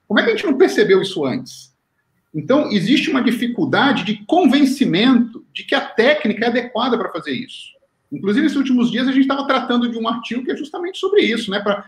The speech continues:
a gente tá te-, contra-argumentando, tá tendo que contra-argumentar, né? É, e, e como isso não veio dos gr-, dos grandes grupos, ou desses grupos mais tradicionais em relações hídricas, a resistência ainda é maior.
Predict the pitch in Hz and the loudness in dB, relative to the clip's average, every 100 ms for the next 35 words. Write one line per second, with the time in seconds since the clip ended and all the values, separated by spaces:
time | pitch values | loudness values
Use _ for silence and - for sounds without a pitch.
0 | - 143 175 220 226 - 240 254 254 269 | -10 -8 -2 -2 -2 0 2 2 2 4
1 | 240 214 214 190 214 - - 240 247 247 | 4 2 0 0 -2 -4 -4 -2 0 2
2 | 247 277 - 190 - - _ _ _ _ | 2 2 0 -4 -6 -12 _ _ _ _
3 | 135 143 - - _ - - 147 - 202 | -6 -6 -6 -16 _ -6 -4 -2 -4 -4
4 | 202 240 262 311 294 247 - 226 240 180 | 2 2 4 4 6 6 6 4 2 4
5 | 208 202 170 165 135 180 160 156 139 220 | 4 4 -2 -8 -2 -2 -2 -4 -2 -2
6 | 208 - - 202 208 156 180 - - 208 | -2 -6 -2 -2 -2 -6 -6 -8 -16 -14
7 | - 175 202 - 185 208 240 170 147 170 | -12 -2 -2 -2 -4 -4 -4 -4 -2 -4
8 | 156 151 147 143 196 240 - 214 240 240 | -4 -8 -6 -6 -8 -8 -4 0 0 0
9 | - 240 247 320 320 - 156 135 - | -2 -2 0 -2 -4 -4 -2 -2 -6